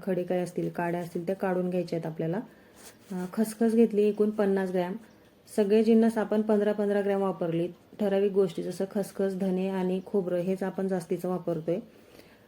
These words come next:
अ, खसखस घेतली पन्नास ग्रॅम, धने घेतले पावशेरभर म्हणजे दोनशे पन्नास ग्रॅम घेतले.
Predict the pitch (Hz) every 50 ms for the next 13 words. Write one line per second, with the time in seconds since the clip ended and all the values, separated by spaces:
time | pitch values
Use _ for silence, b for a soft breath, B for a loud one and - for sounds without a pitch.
0 | B B - 180 180 180 180 180 - - 214 202 - - 233 226 226 226 220 214
1 | 214 214 214 214 208 202 196 196 196 202 196 190 190 190 196 202 202 196 202 208
2 | 208 208 208 - 196 208 - 208 202 185 170 - 185 170 165 170 175 180 180 180
3 | 175 196 196 208 196 196 185 196 196 - 190 185 180 180 175 180 180 185 180 180
4 | 180 180 175 175 170 185